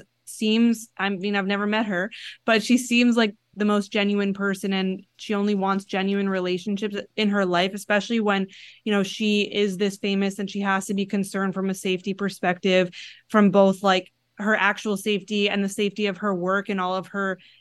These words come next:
you know, everything she's worked for. I would think she's only gonna surround herself by people who she actually cares about and are, like, g-, like, genuine people in her life, as opposed to doing, like, some kind of contractual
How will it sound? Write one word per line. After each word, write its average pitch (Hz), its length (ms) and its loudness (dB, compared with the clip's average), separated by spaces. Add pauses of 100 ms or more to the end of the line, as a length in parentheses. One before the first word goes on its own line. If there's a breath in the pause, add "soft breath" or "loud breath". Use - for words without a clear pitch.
you 220 60 0
know, 202 100 2
everything 202 380 0
she's 202 240 -4
worked 180 240 -6
for. 262 440 0 (600 loud breath)
I 220 200 2
would 226 160 0
think 226 160 -2
she's 220 240 -2
only 202 240 0
gonna 202 180 -2
surround 185 460 -4
herself 185 360 -4
by 180 180 -2
people 196 360 -4
who 196 80 0
she 190 240 -4
actually 185 480 -2
cares 185 380 -4
about 185 400 4
and 180 280 -4 (320 loud breath)
are, 202 140 4
like, 185 240 4
g-, - 240 -12 (140)
like, 202 180 0
genuine 196 460 0
people 190 400 -2
in 190 100 -2
her 190 160 0
life, 180 300 0
as 180 140 -6
opposed 180 340 -4
to 185 80 -2
doing, 175 420 0
like, 175 180 -4
some 175 320 -2
kind 175 200 -4
of - 80 -8
contractual 165 1120 -2